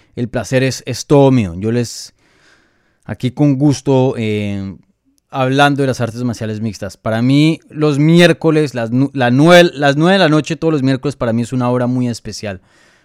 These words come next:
porque puedo conectar y, y hablar con ustedes. Y, y ustedes hacen muy buenas preguntas y te incluyo en ese grupo, Jesús. Eh, por eso este programa es lo que es. Vuelvo y digo, yo me siento aquí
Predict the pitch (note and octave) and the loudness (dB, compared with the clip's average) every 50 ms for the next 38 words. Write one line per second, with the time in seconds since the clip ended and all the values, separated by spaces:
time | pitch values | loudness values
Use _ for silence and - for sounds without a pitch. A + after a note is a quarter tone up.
0 | _ _ - A2 G2+ - G#2+ F#2 G#2 A2+ A#2 A2+ - - B2+ A#2+ G#2+ F2+ - - | _ _ -18 -16 -14 -14 -14 -10 -8 -6 -6 -6 -4 -4 -4 -4 -4 -4 -4 -2
1 | A#2 A#2 A#2 A#2+ A#2 A#2 A2 G2+ F#2 C#2+ D#2+ A2+ A2 A2 A2 A2 A2+ A#2 - A2+ | 0 2 2 0 -2 -4 -6 -6 -8 -10 -8 -6 -4 -4 -2 -4 -6 -6 -8 -8
2 | A2+ A2 G2 - - F#2 F2 E2 E2 - - - _ _ _ _ _ _ _ _ | -8 -8 -8 -12 -16 -16 -16 -16 -18 -20 -20 -20 _ _ _ _ _ _ _ _
3 | _ _ _ - - G2 F#2 F#2 F#2 F2+ F2 E2+ E2 D#2+ D#2 D#2+ - - _ _ | _ _ _ -16 -14 -12 -10 -10 -10 -10 -12 -12 -14 -16 -18 -18 -20 -20 _ _
4 | _ _ _ _ _ _ - G#2+ - - B2+ B2+ A2 C3+ B2+ - C#3+ C3+ C3 C#3 | _ _ _ _ _ _ -18 -14 -6 -4 -4 -2 -2 -4 -4 -2 0 0 0 2
5 | D#3 E3 E3 D#3+ C#3+ C#3+ C#3 C#3 - - A#2+ A#2 A#2+ D3 D3 - - C3 A2+ A#2+ | 2 4 4 4 4 2 0 0 -4 -4 -6 -2 -2 -2 -2 -2 -4 -6 -6 -8
6 | - F#2+ G2+ - - B2 A#2 A#2+ A#2+ A#2+ A2 A#2 A2 A#2+ A#2+ A2 - A2+ G2+ F#2 | -10 -10 -12 -8 -6 -6 -4 -2 -4 -4 -4 -4 -4 -4 -4 -6 -6 -8 -12 -12
7 | F2 - G2+ G#2+ - - _ _ _ _ _ _ _ _ _ _ _ _ - F#2 | -12 -14 -16 -16 -16 -18 _ _ _ _ _ _ _ _ _ _ _ _ -16 -14
8 | F2 F2+ - - A2+ A2 G2+ G2+ G#2+ - B2+ A#2 - A2+ G#2+ G#2+ G#2+ G#2+ G#2+ A2 | -14 -12 -10 -8 -8 -8 -8 -8 -8 -6 -6 -6 -4 -4 -4 -4 -2 -4 -4 -4
9 | G#2 G#2 G#2+ - - F#2 D#2+ D2+ _ - A#2 A2+ A2+ C3 C3 B2+ A#2 F2 - _ | -6 -8 -10 -10 -10 -14 -16 -16 _ -12 -10 -6 -4 -2 -2 -2 -4 -6 -10 _
10 | _ _ - A#2+ A#2 D3 E3 D#3+ - - E3 D#3 - - E3 E3 D3 - E3 D3 | _ _ -10 -4 0 0 0 0 -2 -4 -4 -4 0 2 0 0 2 0 -2 -2
11 | - F3+ G3 G3+ F#3+ | -2 -4 -4 -6 -6